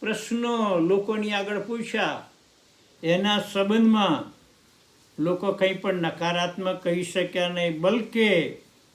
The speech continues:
તેમણે તો એ પ્રમાણે કહ્યું ચોથી કલમમાં, તેઓએ કહ્યું કે, "તે અમને ઠગ્યા નથી કે અમારા પર જુલમ કર્યો નથી કે કોઈ માણસની પાસેથી ત્યાં કંઈ લીધું નથી."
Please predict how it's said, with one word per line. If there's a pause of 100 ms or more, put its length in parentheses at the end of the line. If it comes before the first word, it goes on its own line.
(2250)
તેમણે
તો
એ
પ્રમાણે
કહ્યું
ચોથી
કલમમાં, (600)
તેઓએ
કહ્યું
કે,
"તે
અમને
ઠગ્યા
નથી (540)
કે
અમારા
પર
જુલમ
કર્યો
નથી (300)
કે
કોઈ
માણસની
પાસેથી
ત્યાં
કંઈ
લીધું
નથી."